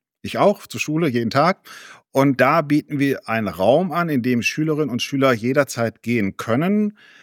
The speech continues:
wenn sie sagen, „Ich möchte in einem anderen Rahmen zusammenarbeiten.“ Also entweder alleine, weil sie langsamer oder schneller sind. Deswegen wollen wir den Raum auch anbieten, sowohl für Leistungsstärke wie für Leistungsschwächere.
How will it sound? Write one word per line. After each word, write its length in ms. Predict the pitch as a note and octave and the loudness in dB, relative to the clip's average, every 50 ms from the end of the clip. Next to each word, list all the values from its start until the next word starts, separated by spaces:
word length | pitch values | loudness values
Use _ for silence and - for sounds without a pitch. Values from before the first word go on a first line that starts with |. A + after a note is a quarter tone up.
| _ _ | _ _
wenn 260 | - A2 A#2+ C3 C#3 B2+ | -4 0 2 2 2 2
sie 120 | B2+ C3 | 0 0
sagen, 360 | A2+ A#2+ B2 C3 C3+ C3+ B2 | 0 2 4 4 4 2 0
„Ich 160 | F2+ A2+ - | -4 -8 -4
möchte 300 | - C3+ B2+ B2 - - | -2 -2 -2 -2 -2 -2
in 60 | C3 B2 | 0 0
einem 180 | A#2 A2+ A2 | 0 0 -2
anderen 300 | - - C3 C3+ C3 B2 | -2 0 0 2 2 2
Rahmen 400 | A2+ - A#2+ A#2+ C3 C3 B2 G#2+ | 2 2 4 4 6 4 4 2
zusammenarbeiten.“ 880 | - - G#2 F#2 F#2 F#2+ G2+ - E2+ G2+ F#2+ G2 F#2+ F#2 E2 D#2 F2+ F2+ | 0 -4 -6 -4 -4 -2 -4 -2 -2 -2 0 2 0 0 0 -4 -6 -8
Also 180 | G2+ G#2+ A#2+ | -6 -4 -4
entweder 260 | B2+ B2+ C#3+ C3 A#2+ G2+ | -4 -2 0 0 0 2
alleine, 600 | G#2+ G#2 F#2 G2 A#2 C#3 D#3+ G3 A3+ B3 G#3+ F3 | 2 0 2 2 2 4 4 2 2 0 -2 -2
weil 200 | G2 A2 G#2+ G#2 | 0 0 0 0
sie 260 | G2 A2+ A2 G#2 - - - | 0 -2 -2 -4 -6 -10 -8
langsamer 640 | G2 G2+ G#2+ B2 C#3 C#3+ D3+ E3 D#3+ D3+ D3 D3 A#2+ | -4 -2 0 0 0 0 0 0 2 2 2 2 4
oder 260 | A#2 A#2 A2+ G#2+ G2+ | 4 4 4 2 2
schneller 460 | - - - G2 G2 A#2 C#3+ D#3+ D#3+ | 0 -2 -4 -2 -2 0 0 0 -2
sind. 420 | D#3 E3+ G3 A#3 B3+ - - - - _ _ _ _ _ _ - - - - - - _ _ | -2 -2 -2 -2 -2 -4 -8 -14 -16 _ _ _ _ _ _ -20 -20 -20 -20 -20 -20 _ _
Deswegen 320 | - G2+ - - A#2+ A2+ G#2+ | -10 -6 0 0 2 2 4
wollen 200 | A2+ A#2 A#2 A2 | 4 4 4 4
wir 80 | A2 | 4
den 100 | A2 A2 | 2 2
Raum 300 | G2+ - A2+ A2+ A2 A2 | 2 4 4 4 4 4
auch 100 | G#2+ - | 2 0
anbieten, 460 | - - B2 A#2+ A2+ B2 A2+ - A#2 | 0 0 0 2 2 0 -2 -4 -6
sowohl 260 | G2+ G2+ G2 G2+ G2+ F#2+ | -8 -4 -4 -4 -4 -4
für 140 | - A2 | -4 -2
Leistungsstärke 920 | G2+ G2 G2 G2 - - G2+ F2 - - - G#2 G#2+ B2 C#3+ C#3+ - C#3+ B2+ | 0 2 2 0 0 -4 -6 -6 -6 -6 -4 -2 -2 0 -2 -2 -4 -6 -4
wie 120 | B2 A#2 | -4 -4
für 160 | G#2+ - - | -4 -6 -6
Leistungsschwächere. 960 | G2 F#2+ F#2 F2+ F2 - - E2 D#2 - - - G#2 A2+ - - D3 D#3 G3 A3+ | -2 -2 -2 -2 -2 -6 -10 -12 -12 -12 -6 -6 -6 -4 -4 -6 -6 -6 -6 -6